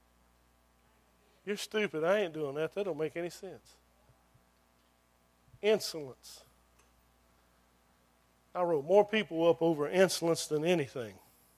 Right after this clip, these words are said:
Don't take this the wrong way. It's a different generation, but most of them were the younger kids. The older kids and the ones that are ex-military, they knew how to take orders, whether they liked it or not.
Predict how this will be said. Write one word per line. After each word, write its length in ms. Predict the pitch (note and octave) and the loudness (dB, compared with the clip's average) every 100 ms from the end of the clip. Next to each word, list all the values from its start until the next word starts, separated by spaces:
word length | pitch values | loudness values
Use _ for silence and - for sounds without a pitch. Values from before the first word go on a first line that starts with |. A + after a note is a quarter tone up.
| _ _ _ _ _ _ _ _ _ _ _ _ _ _ _ _ _ _ C3+ | _ _ _ _ _ _ _ _ _ _ _ _ _ _ _ _ _ _ 4
Don't 240 | E3+ G#3+ | 6 8
take 220 | G3+ G#3 | 6 6
this 200 | A3+ G#3 | 6 4
the 120 | - | 4
wrong 340 | G3 G3+ G3 F#3 | 8 10 10 10
way. 340 | G3+ F3 C3 - - - _ _ _ - | 12 12 8 -2 -20 -20 _ _ _ -10
It's 160 | C3+ | -8
a 80 | C3+ | -8
different 360 | C3+ E3 E3 D3+ | -4 -4 -6 -2
generation, 560 | E3+ E3+ E3+ F3 - | 0 2 4 2 0
but 100 | C#3 | -10
most 300 | C3+ D#3 - | -4 -4 -2
of 140 | E3+ D#3+ | -4 -4
them 120 | D#3+ | 0
were 120 | D#3 | 0
the 80 | C#3+ | 2
younger 260 | D#3 D3+ B2 | 0 0 -4
kids. 340 | - C3+ A#2+ | -8 -10 -6
The 100 | B2+ | 2
older 220 | D#3+ F3 | 2 2
kids 360 | E3+ F3+ F3+ D3+ | 0 2 2 0
and 100 | C#3+ | -6
the 40 | |
ones 260 | C#3+ E3+ D#3+ | -2 -2 2
that 120 | E3+ | 4
are 60 | D#3+ | 4
ex-military, 760 | E3 E3+ F3 F3 F3+ F#3 F3 - - - | 0 -2 -2 0 2 4 2 -2 -20 -8
they 120 | G3 | 0
knew 100 | A3+ | 6
how 80 | G3+ | 6
to 80 | F#3 | 6
take 220 | F#3+ F3+ | 4 4
orders, 340 | F3 F3 D3 D3+ | 6 6 4 2
whether 160 | E3+ | 2
they 140 | E3+ D#3+ | 4 8
liked 320 | E3+ F3 D#3 | 8 8 4
it 100 | C3+ | -8
or 80 | C3+ | -2
not. 360 | D#3+ C3 - | 0 0 -4